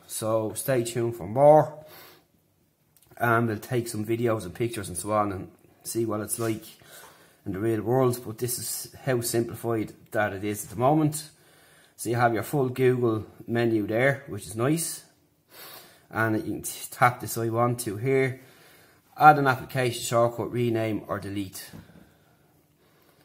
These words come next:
So it's pretty simple to use and pretty simple to set up,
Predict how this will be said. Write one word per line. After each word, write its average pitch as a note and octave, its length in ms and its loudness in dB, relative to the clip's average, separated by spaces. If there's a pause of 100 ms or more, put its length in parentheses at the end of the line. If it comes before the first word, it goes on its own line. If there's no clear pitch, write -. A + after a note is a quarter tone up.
(280)
So G#2 540 -6
it's A2+ 140 -10
pretty C#3+ 340 2
simple B2 380 -2
to G#2+ 120 -10
use A2 300 0
and G2+ 80 -8
pretty A2 240 -4
simple G2+ 340 -6
to - 60 -14
set G#2 240 -4
up, B2 200 -4